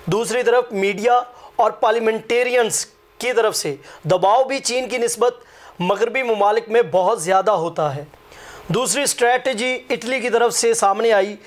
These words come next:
جو کہ کرونا وائرس کے نقصانات کے بعد ملک کو مکمل طور پر lock down کرنا تھا۔ اٹلی میں جس شدت سے کرونا وائرس پھیل رہا تھا، اس کے بعد ان کے پاس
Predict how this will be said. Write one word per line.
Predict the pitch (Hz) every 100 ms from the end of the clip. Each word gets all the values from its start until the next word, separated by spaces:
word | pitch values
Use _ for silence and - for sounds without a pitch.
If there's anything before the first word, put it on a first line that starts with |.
| - -
جو | 185
کہ | 214 233
کرونا | 220 208 214
وائرس | 202 190 240 240
کے | -
نقصانات | 208 - 202 196 226 233
کے | 208
بعد | 170 180 240 - - - - -
ملک | 202 269 -
کو | 262
مکمل | 254 240 240 269 262
طور | 254 254
پر | 247
lock | 208 208 233
down | 214 233
کرنا | 220 196 180
تھا۔ | 170 151 - _ _ - -
اٹلی | 247 269 311
میں | 277 277 277 - - -
جس | 143 294 285
شدت | - 254 196 196
سے | 277
کرونا | 262 233 233 254
وائرس | 233 233 254 -
پھیل | 214 214
رہا | 220 190 180
تھا، | - 139 - _ _ _ - -
اس | 185
کے | - 196
بعد | 202 254 - - _ -
ان | 226
کے | 226
پاس | - 208 202 196